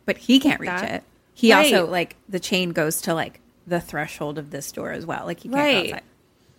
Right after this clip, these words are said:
Speaker 2: Oh, no.
Speaker 1: So he goes to the kitchen and starts, like, looking around and stuff and finds, like, a can of something and goes back out and starts, like, throwing some food at the dog.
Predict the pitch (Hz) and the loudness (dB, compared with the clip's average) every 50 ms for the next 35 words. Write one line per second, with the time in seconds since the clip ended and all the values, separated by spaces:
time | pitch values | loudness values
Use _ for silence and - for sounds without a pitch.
0 | _ _ _ _ _ _ _ _ - 330 330 330 339 349 359 392 427 392 330 240 | _ _ _ _ _ _ _ _ -12 -10 -8 -8 -6 -8 -8 -8 -8 -6 -6 -6
1 | 220 196 196 208 240 - - 226 226 220 233 226 226 - 214 202 - - 208 - | -6 -8 -12 -14 -8 -4 -2 -2 0 0 0 -2 -2 -2 -4 -4 -4 -6 -6 -4
2 | 220 202 190 180 - - 180 175 - - 180 165 - - 185 185 - 196 180 170 | -6 -6 -6 -6 -6 -6 -6 -6 -6 -6 -6 -6 -6 -4 -6 -6 -4 -6 -6 -4
3 | 170 165 165 165 170 170 165 - - - 160 160 - 160 156 - - 156 160 165 | -2 -2 -2 -2 -4 -6 -8 -10 -6 -4 -4 -4 -4 -6 -8 -6 -4 -4 -4 -4
4 | 165 165 160 - 165 - - - 175 160 170 180 170 160 151 - - 156 170 165 | -6 -8 -8 -8 -10 -14 -10 -8 -6 -6 -4 -4 -6 -6 -6 -6 -4 -4 -6 -6
5 | - - - 151 185 180 180 170 175 160 160 165 - 151 147 151 - 151 151 147 | -8 -10 -10 -10 -10 -10 -12 -10 -8 -6 -6 -2 -2 -2 -2 0 0 0 0 0
6 | - 170 - - 156 147 160 - - 156 147 - - - 156 160 160 151 156 165 | -2 -6 -10 -8 -6 -6 -6 -6 -6 -8 -8 -8 -8 -8 -6 -4 -6 -6 -8 -10
7 | - - - 156 - 170 156 - - - - - - - - - - - 202 233 | -12 -12 -12 -10 -8 -8 -8 -6 -6 -8 -8 -8 -8 -6 -6 -4 0 0 0 0
8 | 240 | 0